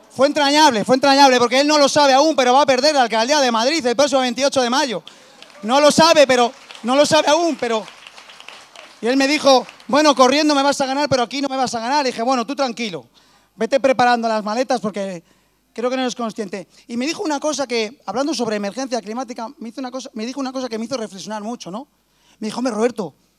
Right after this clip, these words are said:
pero esto de la emergencia climática hace treinta años no estaba sobre la mesa". Y yo le miraba con cara de...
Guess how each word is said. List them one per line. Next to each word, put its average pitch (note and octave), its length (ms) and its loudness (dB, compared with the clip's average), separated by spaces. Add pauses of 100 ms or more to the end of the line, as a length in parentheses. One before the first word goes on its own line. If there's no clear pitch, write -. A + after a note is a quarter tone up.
(380)
pero G3+ 300 -4
esto C#4 180 -8
de D4 80 -4
la C4+ 80 -2
emergencia B3 400 -8
climática A3+ 400 -8
hace A3+ 160 -8
treinta A#3 340 -4
años B3+ 220 0
no C4+ 80 0
estaba F#3 320 -4
sobre D3+ 220 -10
la C#3+ 100 -8
mesa". C#3 340 -16 (360)
Y E3+ 60 -14
yo G3+ 120 -4
le E4+ 80 -4
miraba C4+ 320 4
con F#3+ 160 -8
cara A3 380 -8 (340)
de... E3+ 500 -10